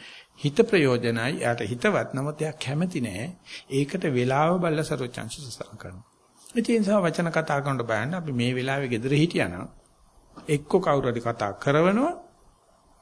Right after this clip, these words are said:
එහෙම නැත්නම් කතා කරනවා. මොකද නැත්නම් හරි පාළුයි. නිකන් මේ වගේ වෙලාවට ගිහිල්ලා ගස් කොම්මනක වෙලාව හිටියා කියනවා හිතන්න මා-, මහසෝන ගැව්වා කියයි,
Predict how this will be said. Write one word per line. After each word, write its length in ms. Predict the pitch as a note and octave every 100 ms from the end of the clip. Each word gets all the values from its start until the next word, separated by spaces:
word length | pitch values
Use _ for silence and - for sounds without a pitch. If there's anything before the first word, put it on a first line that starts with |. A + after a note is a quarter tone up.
| _ - -
එහෙම 180 | - F3
නැත්නම් 280 | F3+ C3+ A#2+
කතා 300 | A2+ - F#2+
කරනවා. 400 | - D#3+ G#3+ C#4
මොකද 220 | A3 A3+
නැත්නම් 440 | G3 F3 F3 C#4+ A3+
හරි 180 | B3 D4
පාළුයි. 640 | C4+ D4 D4 F3 B2 G2+ G2+ F2 E2+ - _ _ _ _ _ _ _ _ _ _ _ _ _ _ _ _ _ _ _ _ _
නිකන් 220 | - D3 F3
මේ 180 | D#3
වගේ 240 | D3 D3+ D3
වෙලාවට 340 | C#3 C#3 C#3+
ගිහිල්ලා 320 | C3+ C#3+ D#3+
ගස් 180 | D3 C#3
කොම්මනක 380 | - D3 D3 C#3+
වෙලාව 300 | D3+ D3 D3 D3
හිටියා 340 | C#3 C#3+ D#3+ D#3
කියනවා 280 | D#3 E3+
හිතන්න 320 | D#3+ D#3+ A3+ A3 F#3+
මා-, 420 | F#3 D#3 B2+ A#2+
මහසෝන 480 | A#2 B2 C3 C3+ B2+
ගැව්වා 360 | A#2+ A2+ A#2 G#2+
කියයි, 460 | A2+ C3+ F3+ G#3